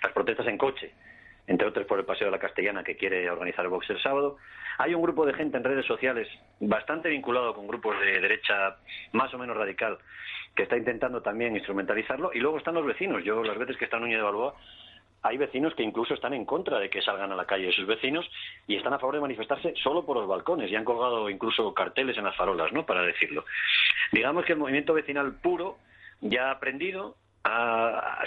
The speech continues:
se ha corrido por España, porque en, en Valencia hubo dos mil personas, don Luis, el domingo, ¿eh?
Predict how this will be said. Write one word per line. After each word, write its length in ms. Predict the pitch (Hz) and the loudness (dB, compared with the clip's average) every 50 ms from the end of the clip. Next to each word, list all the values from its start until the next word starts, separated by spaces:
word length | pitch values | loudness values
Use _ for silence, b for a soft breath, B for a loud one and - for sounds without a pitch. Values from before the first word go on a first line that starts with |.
| - | 2
se 80 | - 127 | 4 4
ha 140 | 120 120 - | 4 4 4
corrido 420 | 123 120 113 139 180 180 170 143 | 4 4 4 6 6 4 4 4
por 140 | - 127 117 | 2 0 -2
España, 360 | - - - 147 170 190 214 | -2 0 0 0 0 -2 -4
porque 300 | 190 - - - 95 92 | -4 -4 -4 -4 -4 -4
en, 520 | 92 95 98 98 98 95 92 92 90 90 90 | -4 -4 -2 -2 0 0 0 -2 -2 -2 -2
en 100 | 101 92 | 0 0
Valencia 300 | 87 87 95 120 120 131 | 2 2 0 0 0 0
hubo 120 | 131 147 147 | 0 0 0
dos 120 | 123 107 | -2 -2
mil 160 | 104 131 170 | -2 -4 -6
personas, 440 | - - - - - 190 175 92 78 - - - - _ _ _ _ _ | -4 -4 -4 -4 -4 -4 -6 -6 -6 -6 -6 -8 -10 _ _ _ _ _
don 160 | - 87 90 90 | -4 -2 0 0
Luis, 200 | 117 139 120 - - - | 0 0 0 -2 -2 -4
el 80 | 92 | -4
domingo, 380 | 90 90 104 113 87 85 107 139 | -2 0 0 0 0 0 -2 -2
¿eh? 100 | 208 | -2